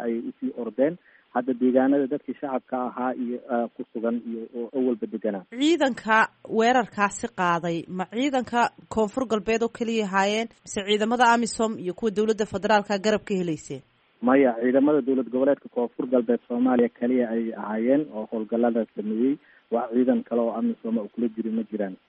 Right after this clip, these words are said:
Speaker 1: Waa howlgal ballaaran oo furan ge-, gebi ahaanba degmooyinka iyo guud ahaan dowlad goboleedka Koonfur Galbeed deegaanadiisa oo dhan uu ka furan yahay. Ciidamo gaar ah oo u qismaysan ma jiraan.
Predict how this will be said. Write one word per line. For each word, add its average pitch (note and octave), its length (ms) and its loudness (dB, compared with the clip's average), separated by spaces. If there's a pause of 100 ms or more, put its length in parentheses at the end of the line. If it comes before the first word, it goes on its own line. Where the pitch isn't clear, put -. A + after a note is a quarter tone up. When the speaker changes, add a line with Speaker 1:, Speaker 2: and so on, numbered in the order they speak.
Speaker 1:
Waa A#2+ 160 -2
howlgal B2+ 360 -2
ballaaran B2 440 0
oo A2+ 120 -4
furan C#3 240 0 (100)
ge-, B2 280 -2
gebi - 200 -2
ahaanba C3 320 -2
degmooyinka C3 640 0
iyo G#3+ 200 -12 (220)
guud A#2+ 200 -2
ahaan C#3 240 2
dowlad A#2+ 240 0
goboleedka A#2+ 400 2
Koonfur A#2+ 340 -6
Galbeed A#2 400 -2
deegaanadiisa A#2 600 0
oo A2+ 80 -8
dhan B2+ 120 -2
uu A#2 40 -2
ka - 160 -6
furan A#2+ 280 -2
yahay. B2+ 220 -2 (100)
Ciidamo B2+ 280 0
gaar B2 260 -4
ah A2+ 60 -6
oo A#2 160 -8
u - 80 -14
qismaysan - 480 -6
ma B2 120 0
jiraan. A#2 300 -2